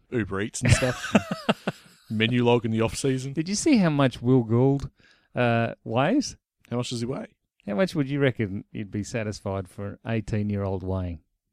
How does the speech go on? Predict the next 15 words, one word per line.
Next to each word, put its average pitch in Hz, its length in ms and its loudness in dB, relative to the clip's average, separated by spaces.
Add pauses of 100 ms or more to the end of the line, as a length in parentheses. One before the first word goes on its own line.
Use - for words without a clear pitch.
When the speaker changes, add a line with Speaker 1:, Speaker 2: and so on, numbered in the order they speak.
(300)
Speaker 1:
No. - 160 -14
Speaker 2:
Hundred 165 300 4
ninety-two 135 460 4
centimetres, 92 420 -4
so 135 100 -10
three 185 220 -2
centimetres 127 520 -2
more 107 220 0
than 95 320 -2
Finn. 85 400 -6 (460)
Speaker 1:
I 101 60 -6
don't 85 120 -6
know, 95 320 0 (320)
anywhere 98 320 0
between 92 400 -2